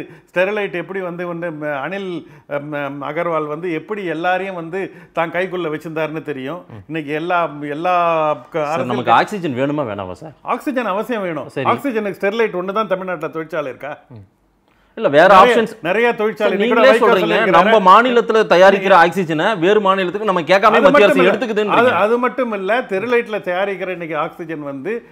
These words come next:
Speaker 1: அது வந்து மனிதன் உபயோகத்துக்கான ம-, குவாலிட்டியே இல்லையா?
Speaker 2: ம்.
Speaker 1: அதை ஃபர்ஸ்ட் அப்கிரேட்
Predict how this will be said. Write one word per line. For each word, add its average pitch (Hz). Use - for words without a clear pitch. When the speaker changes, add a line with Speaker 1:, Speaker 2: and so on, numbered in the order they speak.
Speaker 1:
அது 180
வந்து 202
மனிதன் 233
உபயோகத்துக்கான 190
ம-, 180
குவாலிட்டியே 220
இல்லையா? 208
Speaker 2:
ம். 113
Speaker 1:
அதை 170
ஃபர்ஸ்ட் 233
அப்கிரேட் 214